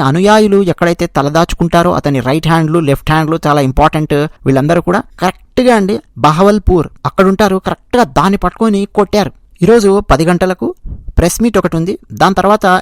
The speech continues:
ఇంకా ఏమేం విషయాలు భారత ఆర్మీ అధికారులు చెప్తారో అవన్నీ మనం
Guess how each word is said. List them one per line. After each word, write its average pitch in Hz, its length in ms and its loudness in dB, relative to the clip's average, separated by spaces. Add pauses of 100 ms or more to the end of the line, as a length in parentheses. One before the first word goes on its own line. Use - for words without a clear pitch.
(140)
ఇంకా 185 160 0 (420)
ఏమేం 220 320 2
విషయాలు 185 360 0 (340)
భారత 175 220 -2 (100)
ఆర్మీ 175 240 -2
అధికారులు 160 400 -4
చెప్తారో 156 340 -2 (140)
అవన్నీ 147 280 0
మనం 202 140 -2